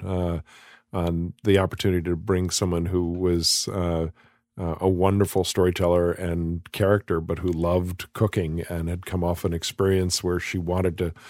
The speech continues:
uh, share more of what she'd experienced in Europe and kind of change the way,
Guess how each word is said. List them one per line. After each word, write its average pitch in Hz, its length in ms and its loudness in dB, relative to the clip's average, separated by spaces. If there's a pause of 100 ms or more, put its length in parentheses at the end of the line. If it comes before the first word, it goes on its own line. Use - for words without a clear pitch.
(400)
uh, 87 160 2
share 92 560 4 (180)
more 95 400 6
of 90 160 2
what 90 180 2
she'd - 220 -2
experienced 87 580 -2
in 87 120 -2
Europe 101 340 0
and 87 360 -2
kind 90 140 -2
of 82 80 -6
change 101 360 0
the 95 80 0
way, 85 280 2